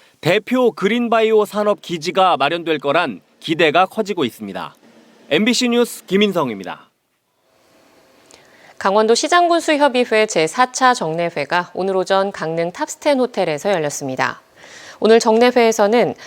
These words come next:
Speaker 2: 속초시의 부산, 수산 부산물법 개정 요청안, 정선군의 남북 구축 고속도로 조기 건설 추진 강원도 협의회 구성 제안 등 열세 건을 협의하고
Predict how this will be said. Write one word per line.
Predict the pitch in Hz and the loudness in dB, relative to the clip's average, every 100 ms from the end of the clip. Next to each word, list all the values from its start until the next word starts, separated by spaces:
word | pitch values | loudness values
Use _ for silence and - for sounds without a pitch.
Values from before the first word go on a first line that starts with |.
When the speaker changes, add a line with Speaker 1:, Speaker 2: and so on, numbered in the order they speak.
| - | -20
Speaker 2:
속초시의 | - 311 - 311 285 277 | -4 0 2 2 4 4
부산, | 277 214 - - | 2 -2 -2 -2
수산 | - 349 349 330 | -2 0 2 0
부산물법 | - 202 240 226 202 208 220 | -2 0 0 2 0 2 0
개정 | - 175 220 | 0 0 2
요청안, | 180 156 185 156 120 - - - | 0 -2 -2 -2 -2 -6 -20 -20
정선군의 | - 175 170 208 190 180 233 | -4 -2 2 2 2 0 0
남북 | 175 156 190 208 | 0 -2 -4 -4
구축 | 208 202 - 240 | -6 -4 -2 -2
고속도로 | 240 196 262 254 233 226 | -2 -2 -2 0 2 2
조기 | 226 190 240 | 0 -2 2
건설 | 240 233 214 | 2 2 0
추진 | 208 170 160 170 175 | -2 -4 0 -2 -2
강원도 | - 165 190 196 | -2 0 2 0
협의회 | 196 170 160 180 220 | 0 -2 -2 0 0
구성 | 226 190 233 233 | 0 0 2 2
제안 | 196 180 160 | 2 0 0
등 | 147 160 165 - | -2 -2 -2 0
열세 | 156 156 269 | 0 2 0
건을 | - 262 247 | 2 2 2
협의하고 | 208 165 147 135 180 139 | 0 -2 -2 0 0 0